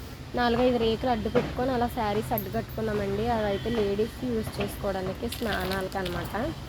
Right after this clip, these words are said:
అలానే మీకు అక్కడ ట్యాప్లు ఉంటాయా అంటున్నారు కదా, మాకైతే ఎటువంటి ట్యాప్లు ఉండవండి. ఇక్కడ నుంచి బయటకు వెళ్తే అక్కడ వాటర్ కంపెనీ ఉంది, అక్కడ నుంచి ఫిల్టర్ వాటర్ తెచ్చుకుంటారు అందరూ. క్యాన్ వచ్చేసి పదిహేను, ఇరవై రూపాయలండి.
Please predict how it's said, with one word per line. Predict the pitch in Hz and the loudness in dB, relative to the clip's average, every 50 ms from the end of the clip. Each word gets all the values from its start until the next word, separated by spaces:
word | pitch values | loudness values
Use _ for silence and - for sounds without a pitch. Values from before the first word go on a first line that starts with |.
| - - - - - - - | -10 -10 -10 -10 -8 -4 0
అలానే | 214 214 208 220 226 247 262 | 2 2 4 4 4 4 4
మీకు | 277 285 277 262 - - 262 254 | 4 4 2 0 0 2 4 6
అక్కడ | 247 240 247 240 | 6 6 4 2
ట్యాప్లు | 220 233 220 262 226 208 208 208 - 240 240 | 0 0 0 2 2 2 2 2 2 0 2
ఉంటాయా | 226 226 226 - 233 226 226 226 233 | 2 2 0 2 2 2 4 4 4
అంటున్నారు | 240 233 233 220 226 214 208 | 4 4 2 2 2 2 2
కదా, | 196 202 196 202 226 | 2 2 2 2 2
మాకైతే | 240 240 226 - 214 196 196 190 220 220 | 2 2 2 2 2 0 2 2 2 0
ఎటువంటి | 196 - 202 208 208 214 214 247 | 2 2 2 2 2 2 2 2
ట్యాప్లు | - - 220 202 196 196 - 214 226 | 2 2 2 2 2 2 2 2 4
ఉండవండి. | 220 208 196 190 190 190 196 190 196 196 240 320 381 - - - - - - - - - - | 4 4 2 2 2 2 2 2 2 4 4 2 2 -2 -6 -8 -6 -6 -6 -6 -4 -2 2
ఇక్కడ | - 294 285 - 294 277 | 2 2 6 6 6 6
నుంచి | 254 247 233 254 254 - 349 311 | 6 4 4 2 2 2 2 4
బయటకు | 247 262 247 233 233 220 277 - 277 | 6 6 6 6 6 4 4 4 4
వెళ్తే | 262 254 247 285 | 4 4 6 6
అక్కడ | 302 311 - 269 254 | 4 4 4 4 4
వాటర్ | 269 285 285 254 233 220 220 214 226 247 | 6 6 6 6 6 4 4 2 0 0
కంపెనీ | 233 233 233 233 - 247 247 240 | 0 0 0 -2 0 2 2 2
ఉంది, | 233 226 220 214 208 196 202 214 247 320 | 2 2 2 2 2 2 2 2 2 2
అక్కడ | 339 294 269 - 262 247 | 2 2 0 2 0 2
నుంచి | 240 226 226 233 220 - 302 302 285 277 | 2 2 2 0 0 0 2 2 4 2
ఫిల్టర్ | 269 - 269 226 214 - 226 | 2 2 2 2 2 2 2
వాటర్ | 226 226 233 226 220 233 226 | 2 4 2 2 0 0 0
తెచ్చుకుంటారు | - 233 185 - - - 220 214 - 214 202 | 0 -2 -2 -4 -4 -2 -2 -2 0 0 0
అందరూ. | 202 196 196 190 196 202 214 285 359 - - - - - - - | 0 0 0 0 2 2 2 0 0 -4 -8 -10 -10 -10 -2 2
క్యాన్ | - 269 233 226 226 | 4 4 6 6 4
వచ్చేసి | 247 240 - - 269 262 - - 339 302 - - - - - | 4 2 4 2 2 2 4 2 0 0 -2 -8 -10 0 2
పదిహేను, | 277 247 247 254 254 254 262 269 | 4 6 6 6 6 6 8 6
ఇరవై | 294 330 320 277 247 240 233 | 6 8 6 6 6 4 2
రూపాయలండి. | 226 208 - 220 220 208 214 208 202 196 196 220 285 | 2 0 0 0 0 2 2 2 2 2 4 2 2